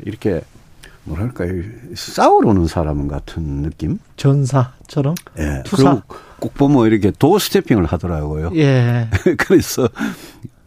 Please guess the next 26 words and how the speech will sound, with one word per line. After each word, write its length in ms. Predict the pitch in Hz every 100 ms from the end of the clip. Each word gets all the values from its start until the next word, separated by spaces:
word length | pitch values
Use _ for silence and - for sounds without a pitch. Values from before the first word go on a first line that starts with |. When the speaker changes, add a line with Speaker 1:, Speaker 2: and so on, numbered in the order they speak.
| _ -
Speaker 1:
그 100 | 127
민주당을 640 | 120 151 139 123 107 98
Speaker 2:
장관이 500 | 139 165 185 190 190
Speaker 1:
자극하고. 100 | 175
Speaker 2:
도어 160 | 151
스태핑을 500 | 143 139 143 147 131
Speaker 1:
예, 40 | 120
Speaker 2:
한다. 340 | 127 95 104
Speaker 1:
예. 60 | 107
Speaker 2:
예. 300 | 127 139 123 - - -
Speaker 1:
민주당을 640 | 156 196 156 123 143 123
자극을 600 | - - 123 143 151 131 101
하고, 720 | 87 85 92 123 120 90 80 - - - - -
민주당 500 | - 185 160 147 123
의원들은 840 | 113 120 139 131 104 101 110 95
제가 200 | 85 147
보기엔 300 | 156 156 123
좀 180 | 107 113
바보처럼 840 | 95 113 139 143 117 98 95 104 92
거기 200 | 123 127
휘말려가지고 840 | 135 127 131 180 151 98 87 78
<laughs> 720 | 87 113 120 98 80 - 143 - 135 - -
법무부 340 | 135 151 151
장관의 760 | 120 120 131 135 131 127 127 117
이거 100 | 107
싸움에 540 | 104 151 156 143 101